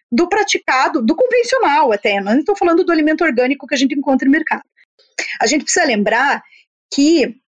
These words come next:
quanto menos, é, intermediação a gente tiver, né, o que a gente chama de circuito curto, né, então, ou seja, na feira, que você tá falando direto com o produtor,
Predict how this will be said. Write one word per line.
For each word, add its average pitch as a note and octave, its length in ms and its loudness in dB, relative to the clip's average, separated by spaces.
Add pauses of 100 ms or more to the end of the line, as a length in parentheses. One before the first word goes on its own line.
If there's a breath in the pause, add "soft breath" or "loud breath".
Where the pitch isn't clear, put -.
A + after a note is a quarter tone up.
(180)
quanto D#4+ 320 0
menos, D4+ 880 2 (140)
é, G#3+ 240 0
intermediação C#4 920 0
a C4 60 2
gente G#3 300 -4
tiver, G#3 580 0
né, A#3 240 0
o A3+ 80 0
que - 100 -12
a G#3 60 0
gente A3 160 -4
chama A#3+ 180 0
de A3 80 -6
circuito - 560 -4
curto, B3+ 460 0
né, G3 140 0
então, A3 240 2
ou B3 80 2
seja, G3 260 -2
na G#3+ 100 -2
feira, A3 360 0
que - 120 -10
você - 120 -4
tá G#3+ 120 -6
falando G#3+ 300 0
direto G#3 460 -2
com - 40 -20
o - 40 -20
produtor, G#3+ 640 2